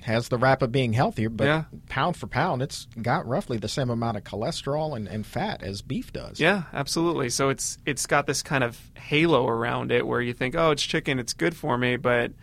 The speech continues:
Speaker 2: um, it's really not necessarily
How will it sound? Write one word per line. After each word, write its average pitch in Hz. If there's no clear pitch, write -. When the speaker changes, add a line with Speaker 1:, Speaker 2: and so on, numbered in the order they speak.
Speaker 2:
um, 123
it's -
really 247
not 165
necessarily 160